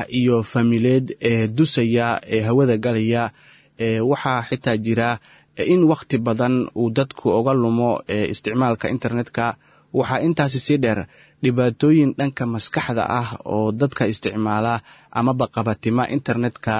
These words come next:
ay soo waajahdo, oo dadka qaar xitaa ay dhimirka waxyeello ay ka soo gaarto. Haddii isticmaalka internetka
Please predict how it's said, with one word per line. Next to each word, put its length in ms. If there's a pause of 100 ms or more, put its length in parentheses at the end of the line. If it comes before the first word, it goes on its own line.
(120)
ay 180
soo 320
waajahdo, 520 (440)
oo 140
dadka 240
qaar 260
xitaa 400 (100)
ay 220
dhimirka 480
waxyeello 520 (400)
ay 140
ka 140
soo 220
gaarto. 420 (480)
Haddii 460
isticmaalka 800
internetka 640